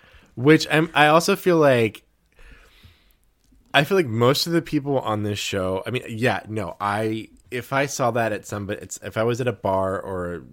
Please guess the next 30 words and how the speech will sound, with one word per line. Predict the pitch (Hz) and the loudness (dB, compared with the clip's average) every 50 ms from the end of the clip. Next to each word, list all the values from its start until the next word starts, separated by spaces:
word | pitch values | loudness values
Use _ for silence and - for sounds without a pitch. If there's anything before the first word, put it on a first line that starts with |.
| 92 - - - | -20 -20 -10 -10
being | 110 104 107 | -8 -8 -8
hit | 101 - 117 117 | -8 -6 -4 -4
on | 120 117 110 | -2 -2 -2
by | 110 110 | -2 -2
somebody | - - 101 95 92 95 95 92 92 95 - | -2 -4 -6 -6 -6 -6 -6 -6 -6 -8 -8
and | 92 98 90 | -10 -10 -8
they | 98 98 | -6 -6
were, | 95 95 | -4 -4
like, | 95 95 87 95 | -4 -6 -6 -6
nothing | 98 98 - 120 110 101 | -10 -8 -8 -8 -8 -6
but | 104 104 | -4 -6
a | 98 | -6
giant | 90 - 98 90 90 90 - | -6 -6 -8 -8 -8 -10 -14
cold | - - - 90 90 85 82 | -16 -12 -8 -8 -8 -8 -10
sore, | - - 82 80 78 73 - | -10 -10 -10 -10 -10 -10 -10
I | - 82 | -10 -10
would | 82 82 82 | -12 -12 -10
probably | - - - 87 87 85 92 87 90 82 | -10 -8 -6 -6 -8 -8 -8 -10 -10 -10
be | 73 85 85 | -8 -10 -10
like, | 78 78 76 76 - 85 | -10 -10 -12 -12 -12 -10
"Maybe | 85 85 85 87 | -8 -8 -8 -6
this | 85 92 - - | -8 -10 -10 -10
isn't | 92 85 82 85 82 | -10 -10 -10 -10 -12
the | 82 | -12
best | 78 - 80 78 - - | -10 -8 -8 -8 -8 -8
time | - - 82 80 78 | -8 -8 -8 -8 -8
to | 78 | -10
do | 71 71 76 78 76 | -10 -8 -8 -8 -6
this." | 69 64 57 58 - - - - - - - - - - - - - - - - _ _ - | -6 -8 -10 -12 -12 -14 -14 -16 -20 -20 -20 -20 -20 -20 -20 -20 -20 -20 -20 -20 _ _ -4
Um, | 90 92 90 90 85 80 80 - | -2 -2 0 -2 -2 -4 -6 -8